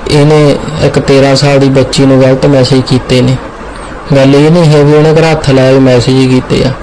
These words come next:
ਗੱਲ ਇਹ ਆ ਵੀ ਅੱਖ ਤਾਂ ਉਹਨੇ ਰੱਖੀ ਆ, ਨਾ-, ਨੀਤ ਤਾਂ ਉਹਦੀ ਮਾੜੀ ਆ,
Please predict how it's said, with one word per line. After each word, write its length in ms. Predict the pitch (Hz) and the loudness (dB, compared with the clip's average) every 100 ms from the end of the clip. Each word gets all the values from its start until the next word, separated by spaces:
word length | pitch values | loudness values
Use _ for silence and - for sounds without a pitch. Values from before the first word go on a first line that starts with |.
| - - - - - | -12 -12 -12 -6 -2
ਗੱਲ 180 | 143 143 | 0 2
ਇਹ 400 | 147 151 151 156 | 2 2 2 2
ਆ 40 | |
ਵੀ 140 | 147 151 - | 2 0 -2
ਅੱਖ 180 | 139 - | -6 -4
ਤਾਂ 140 | 147 139 | -2 0
ਉਹਨੇ 160 | 147 | 2
ਰੱਖੀ 380 | 147 - - 131 | 0 -2 -2 -2
ਆ, 80 | 131 - - - - - - - - - - - - | -2 -6 -10 -10 -10 -10 -10 -10 -12 -14 -12 -8 -2
ਨਾ-, 320 | 151 139 147 | 0 0 2
ਨੀਤ 260 | 139 139 143 | 2 2 0
ਤਾਂ 160 | 143 | 2
ਉਹਦੀ 140 | 143 160 | 2 2
ਮਾੜੀ 440 | 143 120 120 123 | 2 2 2 2
ਆ, 100 | 127 | 0